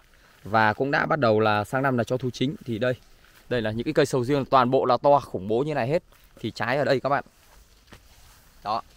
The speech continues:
trái của nó rất là to. Cái trái này chắc, chắc tầm, ờ, Giáp áng chừng là cũng phải tầm độ khoảng năm sáu ký. Năm sáu ký một trái. Thì hiện tại bây giờ gia đình chỉ để có hai trái để ăn thử thôi.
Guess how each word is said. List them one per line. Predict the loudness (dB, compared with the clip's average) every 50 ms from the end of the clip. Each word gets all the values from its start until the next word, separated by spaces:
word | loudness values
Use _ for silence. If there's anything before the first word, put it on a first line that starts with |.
| -20 _ _ _ _ _ -8
trái | -6 -4 -4 -4
của | -4 -6
nó | -6 -6 -6
rất | -6 -6
là | -6
to. | -4 -2 -4 -4
Cái | -4 -6 -10
trái | -6 -6 -6 -4
này | -6 -8
chắc, | -10 -12 -16 _ _ _ -10
chắc | -10 -10 -10 -6 -6
tầm, | -6 -6 -6 -6
ờ, | -8 -8 -8 -6
Giáp | -6 -8 -8 -8
áng | -10 -12 -12 -12
chừng | -12 -14 -14 -14 -14
là | -16 -16
cũng | -16 -18 -16
phải | -16 -16 -12
tầm | -10 -10 -10 -10 -12
độ | -16 -18 _ -14
khoảng | -16 -14 -14 -16 -16 -12 -10
năm | -10 -10 -10
sáu | -8 -10 -10
ký. | -8 -8 -10 -10 -10 _ _ -20 -20 -20 -20 _ _ _ _ _ _ -14 -12
Năm | -12 -10
sáu | -10 -12
ký | -12 -12 -14 -12
một | -12 -12
trái. | -10 -10 -10 -10 -10
Thì | -12 -12 -12
hiện | -12 -10 -8
tại | -8 -8 -8
bây | -8
giờ | -8 -8 -8 -8
gia | -6 -6 -6 -6
đình | -6 -8 -10
chỉ | -12 -10
để | -10 -8 -8 -8 -8 -8
có | -10 -8
hai | -6 -6 -6
trái | -4 -4 -6 -6 -6
để | -8 -8
ăn | -8 -8
thử | -10 -10 -10 -4
thôi. | 2 2 2